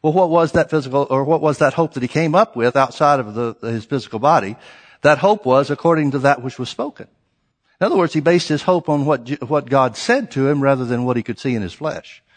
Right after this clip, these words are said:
To what end? So that he might become the father of nations.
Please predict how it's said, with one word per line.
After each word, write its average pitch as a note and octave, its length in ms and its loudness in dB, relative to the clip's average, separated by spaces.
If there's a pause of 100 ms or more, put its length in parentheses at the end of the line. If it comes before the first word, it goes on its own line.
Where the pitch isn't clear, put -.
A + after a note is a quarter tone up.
(260)
To A3 180 0
what F3 240 2
end? F#3+ 420 -2
So E3 220 0
that C#3+ 80 2
he C#3 80 2
might C3 240 2
become A#3 340 -2
the A2+ 60 -4
father A2+ 340 0
of A2 80 -8
nations. - 520 -14